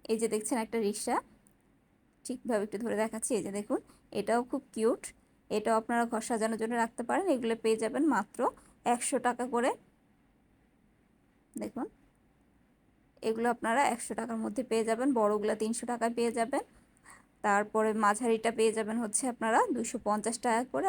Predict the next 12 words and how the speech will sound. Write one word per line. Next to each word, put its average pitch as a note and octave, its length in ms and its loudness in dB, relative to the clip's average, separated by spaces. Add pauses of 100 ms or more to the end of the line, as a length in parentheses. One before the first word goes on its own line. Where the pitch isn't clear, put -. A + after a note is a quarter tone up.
আর G3+ 180 2
একেবারে A3+ 460 -2
ছোট B3 300 -2
যেগুলো B3+ 340 0
আ-, - 300 -2 (100)
আছে A3 260 -2
সেগুলো G#3 320 -2
পেয়ে G#3 200 -2
যাবেন A3+ 220 -2
পঞ্চাশ G#3+ 400 -2
টাকা A3+ 240 0
করে। A#3 200 0